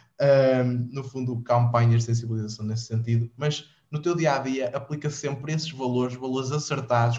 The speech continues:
contra a desinformação e a favor da equidade, ahm,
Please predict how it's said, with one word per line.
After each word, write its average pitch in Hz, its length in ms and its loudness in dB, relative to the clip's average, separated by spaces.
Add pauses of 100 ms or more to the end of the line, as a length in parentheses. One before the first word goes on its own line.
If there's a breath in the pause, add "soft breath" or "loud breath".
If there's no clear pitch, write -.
contra 165 400 -2
a 135 40 0
desinformação 123 920 -2
e 156 80 -4
a 160 60 -4
favor 131 600 -4 (280 loud breath)
da 131 160 4 (100)
equidade, 127 880 2 (400 loud breath)
ahm, 104 560 0